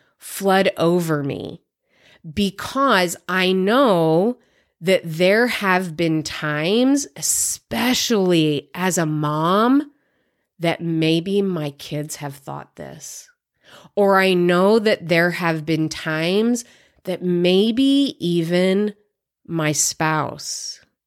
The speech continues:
had thought this. Or maybe even the close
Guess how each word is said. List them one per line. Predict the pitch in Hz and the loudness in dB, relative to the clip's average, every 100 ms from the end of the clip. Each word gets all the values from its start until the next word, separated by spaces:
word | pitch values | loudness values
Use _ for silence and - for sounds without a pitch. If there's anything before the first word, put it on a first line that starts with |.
| _ _ | _ _
had | 170 151 - | -6 -6 -6
thought | 143 143 - | -6 -6 -10
this. | - - - - - _ - - _ | -12 -12 -14 -16 -20 _ -20 -20 _
Or | 214 208 | 0 2
maybe | 208 202 208 240 254 294 294 277 - | 4 4 4 4 2 2 0 -2 -6
even | 196 190 175 185 185 180 180 _ _ _ - | -4 -4 -2 -2 -2 -2 -6 _ _ _ -6
the | 185 | -6
close | - - 208 196 208 233 - | -10 -6 0 4 4 2 -2